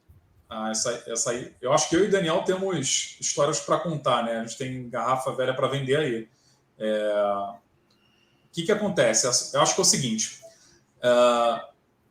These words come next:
quando, e, e aí eu vou contar uma, uma surpresinha pra vocês também, que, que tá, que tá na introdução do livro. É, eu não tenho mestrado em história. Eu não tenho mestrado em história.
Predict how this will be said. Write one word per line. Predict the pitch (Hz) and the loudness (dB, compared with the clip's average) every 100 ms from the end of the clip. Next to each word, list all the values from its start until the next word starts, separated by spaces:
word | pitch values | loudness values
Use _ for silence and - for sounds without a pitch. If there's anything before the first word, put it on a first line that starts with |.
| _ _ _ - - | _ _ _ -20 2
quando, | 196 220 170 127 113 107 - _ _ | 6 6 4 0 -4 -6 -12 _ _
e, | 113 - | -20 -14
e | 131 151 | -2 2
aí | |
eu | 175 | 4
vou | 180 | 4
contar | 208 196 190 | -2 0 2
uma, | 180 180 | 2 -2
uma | 143 151 | -2 -2
surpresinha | 165 143 185 156 160 151 | -2 2 4 4 2 0
pra | 156 | 0
vocês | 151 - 156 | 2 2 2
também, | 160 139 165 | -2 -2 -4
que, | - 185 202 _ | -6 -10 -10 _
que | 220 | -6
tá, | - - 233 254 - - - | -4 2 4 4 0 -8 -4
que | 214 | -2
tá | 208 202 | 2 4
na | 220 | 4
introdução | 214 208 - 196 190 | 2 2 4 2 2
do | |
livro. | 185 151 120 117 - _ - _ _ - | 0 0 -2 -8 -16 _ -20 _ _ -4
É, | 123 127 131 - | 0 0 -2 6
eu | 220 285 | 10 10
não | 269 | 8
tenho | 254 | 2
mestrado | 240 226 202 190 156 | 2 2 4 4 4
em | |
história. | - 139 120 113 - _ _ _ _ _ _ _ _ _ _ _ _ _ _ _ _ _ _ _ _ _ _ _ _ _ | 0 0 -2 -4 -14 _ _ _ _ _ _ _ _ _ _ _ _ _ _ _ _ _ _ _ _ _ _ _ _ _
Eu | 175 | -2
não | 220 | 0
tenho | 226 | 0
mestrado | 220 220 208 | 2 0 0
em | |
história. | - 208 175 - | 0 0 0 -4